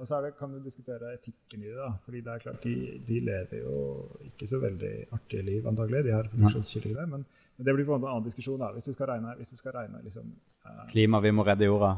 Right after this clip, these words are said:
Speaker 2: så
Speaker 1: så er kylling bedre enn
Speaker 2: Ja.
Speaker 1: noe annet. Men, men bønner og stengler <laughs> er bedre enn
Speaker 2: Ja.
Speaker 1: det igjen, på en måte.
Speaker 2: Ja.
Speaker 1: Ja.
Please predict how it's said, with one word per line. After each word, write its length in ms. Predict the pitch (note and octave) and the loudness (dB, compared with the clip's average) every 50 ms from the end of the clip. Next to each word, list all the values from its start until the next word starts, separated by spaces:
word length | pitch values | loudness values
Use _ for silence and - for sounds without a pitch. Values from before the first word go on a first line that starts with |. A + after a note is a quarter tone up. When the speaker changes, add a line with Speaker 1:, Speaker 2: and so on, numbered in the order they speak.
| F2+ - - | -2 -8 -14
Speaker 2:
så 240 | - - - G2 | -14 -8 -4 -2
Speaker 1:
så 180 | F2+ F2+ F#2 F2+ C3 C3+ C3 C3 - - | -2 0 0 -2 -2 -2 -4 -6 -8 -10
er 160 | B2 B2+ A#2 | -10 -10 -8
kylling 240 | - C3+ G#2+ G2+ G2+ G#2+ G2+ | -8 -10 -10 -10 -12 -12 -14
bedre 300 | G2 G2 - G2 - - | -14 -16 -16 -18 -18 -16
enn 160 | G#2+ G#2+ A2 | -10 -6 -6
Speaker 2:
Ja. 80 | - C3 - | -6 -6 -6
Speaker 1:
noe 240 | - B2+ A2+ G#2 F#2+ | -10 -14 -14 -16 -16
annet. 120 | F#2+ F#2 G#2+ | -16 -14 -12
Men, 160 | A#2+ A#2+ A#2+ A#2 _ _ _ _ _ _ _ _ _ | -10 -10 -10 -12 _ _ _ _ _ _ _ _ _
men 180 | B2+ B2 A#2+ A#2+ | -10 -6 -6 -4
bønner 460 | A2+ B2+ A2 G#2 G2 G2 G#2+ A#2+ - - A2 C#3 - - - | -4 -4 -4 -4 -6 -6 -8 -10 -12 -16 -20 -20 -20 -20 -20
og 400 | - A2+ A2+ A2+ A2+ A2 G2 F#2 | -16 -12 -10 -8 -8 -8 -10 -12
stengler 400 | F2+ - - G2+ G2+ G#2 A#2 D3+ D3 - | -14 -14 -14 -12 -10 -10 -10 -10 -10 -6
<laughs> 140 | - D#3 C#3+ | -4 -4 -4
er 80 | C#3 D3 | -4 -4
bedre 300 | B2 A2 G2+ A2 A2+ A#2 | -6 -6 -6 -6 -6 -6
enn 20 | |
Speaker 2:
Ja. 80 | A2+ G#2 | -6 -8
Speaker 1:
det 80 | G2+ | -10
igjen, 120 | G2 G2+ G#2+ - | -14 -14 -16 -16
på 80 | A#2 | -18
en 40 | A2 - | -18 -18
måte. 80 | A#2+ A#2 | -14 -10
Speaker 2:
Ja. 160 | G2+ G2 G2 - _ _ _ _ _ _ _ - | -8 -8 -8 -10 _ _ _ _ _ _ _ -20
Speaker 1:
Ja. 160 | A#2+ A2 A2 | -18 -18 -18